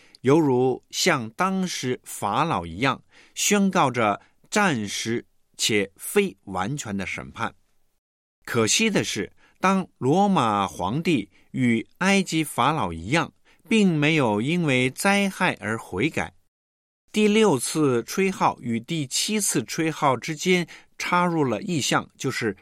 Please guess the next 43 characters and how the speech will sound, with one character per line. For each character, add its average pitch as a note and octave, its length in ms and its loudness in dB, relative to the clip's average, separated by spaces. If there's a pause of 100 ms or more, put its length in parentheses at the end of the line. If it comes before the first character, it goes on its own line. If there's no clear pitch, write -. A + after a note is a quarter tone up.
十 - 520 -2 (120)
章 D3+ 280 -2 (120)
一 F#3+ 180 -2
节 F2+ 340 -4
到 A#2 300 -2
十 - 260 -6
一 E3+ 160 -4
章 D3 280 -2
十 - 200 -6
四 D#3 240 -2
节， D#2+ 220 -10 (800)
正 A3 200 2
是 F3 260 0
要 C#3+ 200 2
呼 G#3+ 320 -8
吁 F3+ 160 0
教 C#3+ 320 0
会 C#3+ 280 0 (240)
要 C#3+ 280 0
说 E3 460 -2
预 F#3 220 0
言， F2+ 300 -4 (280)
为 C3 240 2
基 F#3 200 -4
督 E3+ 320 -2
做 D3+ 220 0
见 G#2 260 -4
证， A#2+ 200 -6 (760)
即 A3 140 2
使 D#3+ 320 0
面 F3+ 260 2
对 C#3+ 160 0
死 - 320 -4
亡 F2 400 -4
仍 D3 320 -2
然 G2 300 -2
不 G#2 100 -10
动 B2+ 280 -6
摇， D#2 280 -12 (640)
同 F3+ 300 2
时 B2+ 320 2
宣 E3+ 340 0
告 C3 300 2